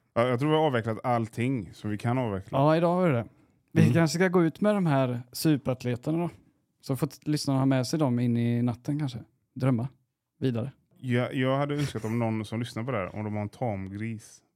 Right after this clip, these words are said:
Speaker 1: om de hör av sig och förklarar hur det är att ha en tamgris.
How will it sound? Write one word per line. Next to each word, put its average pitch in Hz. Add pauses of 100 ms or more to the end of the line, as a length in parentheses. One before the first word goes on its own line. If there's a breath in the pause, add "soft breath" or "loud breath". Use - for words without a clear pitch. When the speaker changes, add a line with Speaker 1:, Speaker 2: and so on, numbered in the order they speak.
Speaker 1:
om 104
de 98
hör 110
av 98
sig 110
och 104
förklarar 98
hur 95
det 95
är 101
att 98
ha 95
en 90
tamgris. 90